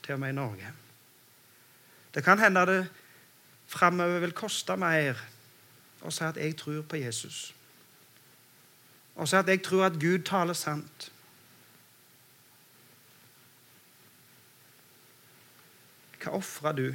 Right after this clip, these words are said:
Hva gir du? Hva gir du til Gud? Eller ber han deg om for mye, synes du? Og hva ber egentlig Gud deg om? Hva vil Gud ha ikke deg?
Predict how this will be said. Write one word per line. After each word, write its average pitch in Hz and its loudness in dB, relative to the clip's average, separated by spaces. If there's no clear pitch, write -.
Hva 175 -2
gir 170 0
du? 139 0
Hva 180 -2
gir 190 0
du 165 2
til 165 -4
Gud? 143 -2
Eller 185 0
ber 160 8
han 160 4
deg 156 4
om 151 2
for 160 -2
mye, 131 -2
synes 131 -4
du? 131 -8
Og - -12
hva 208 -2
ber 202 0
egentlig 160 -2
Gud 139 0
deg 131 2
om? 110 -2
Hva 214 -6
vil 190 2
Gud 175 0
ha 135 -2
ikke 131 -4
deg? 110 -6